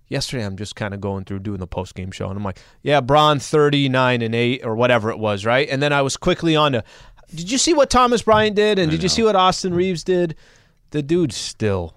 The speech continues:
Speaker 1: and, and, and, you know, I know we have some nights where he struggles from the field, but for the most part, no, he's a forty-five percent shooter from the field, at, at least, you know, his efficiency. I, I just, I, sometimes I just gotta take a quick second and be like, "The dude's in his twentieth year."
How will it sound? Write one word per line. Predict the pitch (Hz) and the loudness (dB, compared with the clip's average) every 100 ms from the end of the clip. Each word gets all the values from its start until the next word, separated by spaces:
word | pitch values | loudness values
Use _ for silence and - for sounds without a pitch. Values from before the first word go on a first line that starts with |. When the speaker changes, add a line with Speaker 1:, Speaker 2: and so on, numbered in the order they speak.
| _ - | _ -4
Speaker 1:
and, | 175 190 | -2 0
and, | 185 185 - 165 | -2 -4 -6 -6
and, | 160 - _ _ | -4 -6 _ _
you | 190 | 0
know, | 165 | 2
I | 165 | 4
know | 196 | 4
we | 175 | 4
have | 147 | 2
some | - 151 139 | 2 0 2
nights | 139 139 - | 0 0 -2
where | 131 120 | -2 -2
he | 120 | -2
struggles | - 131 127 131 - | -4 -2 -2 -2 -6
from | 123 | -8
the | 117 | -6
field, | 131 127 127 | -2 -2 -2
but | 120 - | -4 -4
for | 165 | -2
the | 165 | 0
most | 147 156 - | 0 -2 -2
part, | 180 175 196 | -2 -2 0
no, | 202 | 0
he's | 190 180 | 2 -2
a | |
forty-five | - 180 160 156 143 127 | -2 0 0 2 0 0
percent | 120 123 113 _ - | -4 -4 -4 _ -8
shooter | - 143 98 | -2 -2 -4
from | - 113 | -6 -8
the | 95 | -6
field, | 104 85 - - | -10 -12 -14 -2
at, | 139 135 143 | -2 0 -2
at | 143 139 | -2 0
least, | 135 - _ _ - | -2 -2 _ _ -6
you | |
know, | 117 110 | -2 0
his | 120 107 | -2 -4
efficiency. | - 123 110 - 85 - - - - _ _ | -4 -4 -4 -8 -10 -12 -18 -20 -20 _ _
I, | - 170 | 0 2
I | 156 175 | 4 4
just, | 180 - - | 2 0 -6
I, | - _ _ - | -16 _ _ -8
sometimes | - 180 175 156 | -4 0 2 2
I | |
just | 151 | 0
gotta | 165 151 | -2 -2
take | 160 151 | -4 -4
a | |
quick | 160 | -4
second | - 151 - 139 | -2 -2 -2 -4
and | |
be | 131 127 | 0 0
like, | 117 - _ _ _ - | 0 -4 _ _ _ -8
"The | 131 | -4
dude's | 131 185 165 | 0 0 0
in | 160 | -4
his | 123 - | -4 -8
twentieth | - 143 147 151 135 120 | -4 -4 -2 -2 -4 -2
year." | 113 104 104 | -2 0 -2